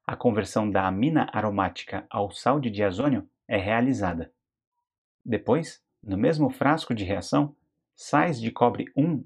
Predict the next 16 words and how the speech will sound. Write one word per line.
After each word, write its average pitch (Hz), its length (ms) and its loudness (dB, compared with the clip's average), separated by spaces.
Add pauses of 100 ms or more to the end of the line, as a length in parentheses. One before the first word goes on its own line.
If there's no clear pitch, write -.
dos 101 180 -4
nucleófilos 104 880 2
são 113 260 -2
adicionados, 110 760 0 (440)
levando 110 500 0 (340)
ao 113 220 2
produto 104 420 0
de 101 120 -8
substituição 147 840 -2 (340)
por 104 220 -2
S 101 300 -4
N 135 180 4
um 131 220 -2 (300)
A 131 180 2
R. 85 300 -4 (840)
Essa 120 480 0